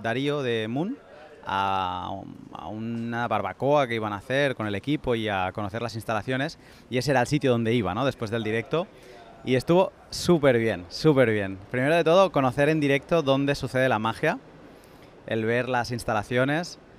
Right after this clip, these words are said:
Quedé muy sorprendido, yo no sé, no, no co-, no conozco de desarrollo de software, no entiendo cuántas personas hacen falta que existan en un equipo. Y mi primera sorpresa fue que, bueno, era como una casa en un barrio,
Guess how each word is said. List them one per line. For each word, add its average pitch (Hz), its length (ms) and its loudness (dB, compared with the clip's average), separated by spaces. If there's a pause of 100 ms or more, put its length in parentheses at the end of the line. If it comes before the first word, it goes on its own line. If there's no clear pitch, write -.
(280)
Quedé 131 140 6
muy 151 140 4
sorprendido, 135 580 4
yo 123 140 4
no 143 120 0
sé, 139 220 0
no, 120 220 -2
no 117 100 -4
co-, - 160 -10
no 117 480 -8
conozco 131 480 -2
de 113 380 0
desarrollo 117 480 0
de 110 80 -2
software, 127 360 -2
no 117 80 -4
entiendo 120 640 -4
cuántas 117 280 -4
personas 117 360 -6
hacen 110 280 -6
falta 110 320 -4
que 101 260 -4
existan 110 380 -6
en 110 60 -2
un 113 120 -4
equipo. 120 380 -4 (560)
Y 117 200 -2
mi 120 120 -2
primera 113 260 -2
sorpresa 127 420 -2
fue 117 220 -4
que, 107 420 -2 (460)
bueno, 135 240 -2
era 147 160 -2
como 147 240 -4
una 127 240 -4
casa 117 420 -4
en 110 100 -8
un 104 360 -10
barrio, 104 560 -2